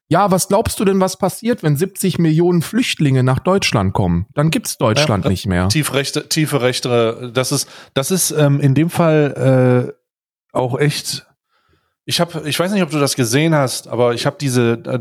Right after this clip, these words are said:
Speaker 2: Monte hat halt auch diese Spiegel T V Doku
Speaker 1: Ja,
Speaker 2: geguckt.
Speaker 1: klar, ich hab, ich hab deine Reaction dazu gesehen, weil, ähm, weil das ja auch relativ zur gleichen Zeit rauskam. Ähm,
Speaker 2: Ja.
Speaker 1: und dann guck ich deine, äh, seh ich nur ein Video von dir, wie du, wie du, wie du, ähm,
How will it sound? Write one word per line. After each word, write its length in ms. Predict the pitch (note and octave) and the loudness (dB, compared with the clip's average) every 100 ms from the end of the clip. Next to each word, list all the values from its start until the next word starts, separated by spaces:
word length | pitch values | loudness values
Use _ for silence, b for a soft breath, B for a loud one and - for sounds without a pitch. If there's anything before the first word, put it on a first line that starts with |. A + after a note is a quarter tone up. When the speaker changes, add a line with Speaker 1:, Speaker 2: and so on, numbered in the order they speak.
| C3 | -2
Speaker 2:
Monte 300 | C3 D3+ D#3+ | 0 0 0
hat 100 | B2 | 0
halt 140 | A#2+ | 0
auch 100 | A#2+ | -2
diese 220 | B2 A2+ | -4 -4
Spiegel 300 | - - A#2+ | -4 -4 -2
T 100 | A2 | -2
V 160 | G#2 G2+ | -2 -4
Doku 280 | G2 G2 F#2+ | -4 -6 -2
Speaker 1:
Ja, 100 | G#2+ | 0
Speaker 2:
geguckt. 120 | A#2 G#2 | 0 2
Speaker 1:
klar, 200 | C3+ D3 | 0 0
ich 80 | |
hab, 160 | D3 C3 | -2 -2
ich 360 | C3 B2 B2+ C3 | -2 0 0 -2
hab 120 | C3 | -2
deine 280 | B2 B2 A2+ | 0 0 0
Reaction 340 | C#3 - E3 | -2 -2 0
dazu 280 | A#2+ - A2+ | 0 -2 -2
gesehen, 360 | A2 A2 A#2 | 0 0 2
weil, 280 | A2 A2+ A2+ b b b _ | 2 2 0 b b b _
ähm, 500 | A#2 G#2+ G#2 G2+ G#2 B2+ | 0 0 0 0 -2 -2
weil 200 | A#2 A2+ | 0 0
das 140 | A2 | 0
ja 160 | A#2+ A2+ | 0 0
auch 240 | A#2+ - | 0 0
relativ 500 | B2 C#3+ D3 - B2+ | 0 0 0 -2 -4
zur 140 | - A#2 | -2 0
gleichen 360 | A#2 B2 A#2 | 0 0 -2
Zeit 320 | - D3 A3 | -2 -2 0
rauskam. 580 | - F2+ - F#2+ E2+ C#3+ - b b _ _ A2+ | 0 -2 0 0 2 0 -2 b b _ _ -2
Ähm, 340 | A2 G#2+ G#2 | 0 2 2
Speaker 2:
Ja. 160 | G#2 G#2 | 2 2
Speaker 1:
und 140 | A2+ | 0
dann 260 | A2+ A2+ - | 0 -2 -4
guck 160 | B2+ | -4
ich 80 | B2+ | -2
deine, 380 | B2+ A#2+ A#2+ A2 | 0 0 2 0
äh, 360 | A2+ B2 A2+ G#2+ | 0 0 2 2
seh 80 | A#2 | 0
ich 160 | A2+ | 0
nur 100 | B2+ | 0
ein 120 | A#2 A2 | 0 2
Video 240 | B2 B2+ | 2 0
von 240 | - G#2 | 0 -2
dir, 200 | G2+ C#3+ | -2 0
wie 60 | D3+ | 0
du, 260 | A#2+ A#2 A2 | 2 0 0
wie 80 | |
du, 360 | A2 A2 G#2 E2 G#2+ | 0 2 0 -2 -4
wie 80 | G#2+ | -2
du, 400 | G#2+ G#2 G#2 D2+ | 0 2 2 2
ähm, 420 | G2 G2 G2 G2 | 2 2 0 -2